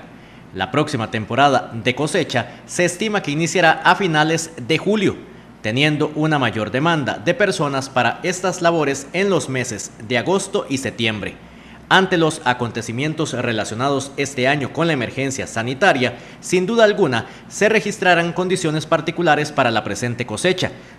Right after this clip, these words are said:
lo que es necesario como Defensoría de los Habitantes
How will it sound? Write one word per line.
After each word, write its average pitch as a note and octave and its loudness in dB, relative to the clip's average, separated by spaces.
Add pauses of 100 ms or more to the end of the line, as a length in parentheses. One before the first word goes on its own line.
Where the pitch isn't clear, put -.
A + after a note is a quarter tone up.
(120)
lo A2 -4
que A#2+ -6
es D3 0
necesario C3+ 0
como A2 -4
Defensoría A2 0
de G#2+ -8
los G#2+ -4
Habitantes D3+ 0